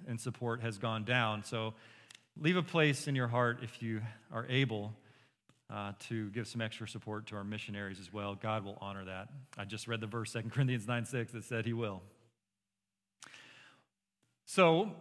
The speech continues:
one simple biblical and effective principle that can change your entire financial life immediately,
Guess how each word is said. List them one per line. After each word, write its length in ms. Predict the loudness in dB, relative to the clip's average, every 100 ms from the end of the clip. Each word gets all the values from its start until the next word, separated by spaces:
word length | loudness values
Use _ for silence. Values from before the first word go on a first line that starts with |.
| -16 -20 -20 _ _ _ _ _ _ _ -6
one 380 | 6 8 8 4 -2 -16 -20 -20 -12
simple 500 | 0 4 4 6 4
biblical 580 | 6 8 8 6 6 6
and 80 |
effective 460 | 6 8 8 8 2
principle 440 | 2 2 2 0
that 100 | 0
can 140 | 2 0
change 300 | 4 4 4
your 80 | 2
entire 380 | 8 10 10
financial 460 | 8 8 8 6 8
life 200 | 8 8
immediately, 640 | 6 6 8 6 4 -2